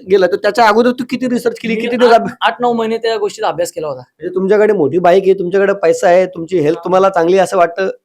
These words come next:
Speaker 1: असं जरी
Speaker 2: असं,
Speaker 1: असलं
Speaker 2: हा.
Speaker 1: तरी तुम्ही डायरेक्ट जाऊ शकत नाही.
Speaker 2: नाही, नाही.
Speaker 1: तिथे काय परिस्थिती आहे, हवामान कसं आहे, तिथे रस्ते कसे आहेत, तिथे वाहतुकीचे नियम कसे आहेत, त्या सगळ्या गोष्टी
Speaker 2: सगळं,
Speaker 1: अगोदर
Speaker 2: हा.
Speaker 1: व्यवस्थित अभ्यास
Speaker 2: करायला
Speaker 1: केला
Speaker 2: लागतात.
Speaker 1: पाहिजे.
Speaker 2: आता मला माहित होतं नेपाळमध्ये रस्ते खराब आहेत तिकडचे,
Speaker 1: हम्म.
Speaker 2: तरी पण मी त्या गोष्टीचा अभ्यास केला होता. पण, अ, मी एक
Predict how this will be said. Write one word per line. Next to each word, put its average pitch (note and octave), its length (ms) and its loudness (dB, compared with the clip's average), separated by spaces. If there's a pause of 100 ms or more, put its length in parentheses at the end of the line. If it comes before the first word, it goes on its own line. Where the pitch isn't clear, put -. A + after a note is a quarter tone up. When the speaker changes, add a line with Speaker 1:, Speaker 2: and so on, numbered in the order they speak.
Speaker 1:
असं E3 200 -2
जरी A#3 160 6
Speaker 2:
असं, G#3 80 6
Speaker 1:
असलं G3+ 180 -2
Speaker 2:
हा. A3 500 -6
Speaker 1:
तरी A3 160 0
तुम्ही B3 280 -4
डायरेक्ट G#3+ 380 2
जाऊ A3+ 180 4
शकत G3 280 -4
नाही. G#3 220 0
Speaker 2:
नाही, F#3+ 320 -12
नाही. - 180 -6
Speaker 1:
तिथे A3 180 2
काय G3 240 2
परिस्थिती G3 420 -2
आहे, D#3 100 0
हवामान E3+ 300 0
कसं F#3+ 220 -4
आहे, F3 80 -6
तिथे F3+ 200 -2
रस्ते E3 280 -2
कसे F#3 260 -6
आहेत, E3+ 120 2
तिथे E3+ 180 -10
वाहतुकीचे E3+ 460 -2
नियम F3 200 -4
कसे F3+ 100 -10
आहेत, - 160 -20
त्या A3+ 100 -12
सगळ्या A3+ 160 -4
गोष्टी G4 260 -2 (280)
Speaker 2:
सगळं, G3 180 -10
Speaker 1:
अगोदर G#3+ 300 4
Speaker 2:
हा. B3+ 100 4
Speaker 1:
व्यवस्थित G#3+ 300 0
अभ्यास G#3+ 140 2
Speaker 2:
करायला A3 140 0
Speaker 1:
केला G#3 100 0
Speaker 2:
लागतात. D#3+ 160 -2
Speaker 1:
पाहिजे. E3+ 80 -4
Speaker 2:
आता A#3+ 100 -2
मला C#4 200 -2
माहित D4 200 -2
होतं A3 180 -4
नेपाळमध्ये A3+ 440 -4
रस्ते A3+ 220 -8
खराब F#3+ 280 -6
आहेत F#3 140 -6
तिकडचे, F#3 440 -8
Speaker 1:
हम्म. F3 340 -8 (120)
Speaker 2:
तरी A#3 100 2
पण D4+ 180 -2
मी D4 140 -2
त्या D4 120 0
गोष्टीचा C4 300 -4
अभ्यास A3+ 260 -4
केला A#3 180 -2
होता. G#3 220 -2
पण, B3+ 340 -4
अ, B3+ 180 -2
मी A#3+ 240 -4
एक C4 80 -2